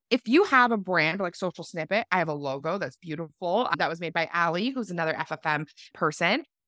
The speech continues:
I will have that logo on the, <laughs> I was about to say Space Creators, but on the Social Snippet page.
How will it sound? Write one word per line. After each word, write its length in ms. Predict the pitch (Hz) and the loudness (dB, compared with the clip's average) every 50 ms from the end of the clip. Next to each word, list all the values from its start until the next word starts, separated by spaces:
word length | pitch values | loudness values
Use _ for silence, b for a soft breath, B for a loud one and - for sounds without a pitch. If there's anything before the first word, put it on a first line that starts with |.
| _ _ _ _ _ - | _ _ _ _ _ 4
I 200 | 220 247 269 269 | 6 6 6 6
will 260 | 269 254 269 254 254 | 6 6 6 6 6
have 220 | 254 262 254 254 247 | 6 4 4 6 4
that 160 | 285 269 - | 4 2 2
logo 480 | 254 247 247 233 247 247 247 240 240 - | 2 0 0 2 2 4 4 4 2 2
on 220 | - 208 208 208 208 | 2 2 2 2 2
the, 320 | 202 196 196 190 185 - | 2 2 0 0 -2 -4
<laughs> 80 | - 190 | -8 -10
I 60 | 202 - | -8 -6
was 120 | 226 - | -8 -8
about 100 | - 208 | -8 -8
to 80 | - 208 | -10 -4
say 240 | - 196 165 165 | 0 0 0 0
Space 300 | - - - 208 175 - | 0 0 0 2 2 2
Creators, 240 | - 170 143 147 170 - | 0 0 0 0 0 -2
but 100 | - - | -2 0
on 160 | - 190 202 208 | 2 2 2 2
the 80 | 196 | 2
Social 280 | - 240 226 233 240 226 | 2 2 2 2 2 -2
Snippet 480 | - - 214 196 185 - 180 175 - _ - | -4 -4 -6 -4 -2 -2 -2 -2 -2 _ -6
page. 380 | 294 349 196 95 - - - | -6 -6 -6 -8 -10 -16 -20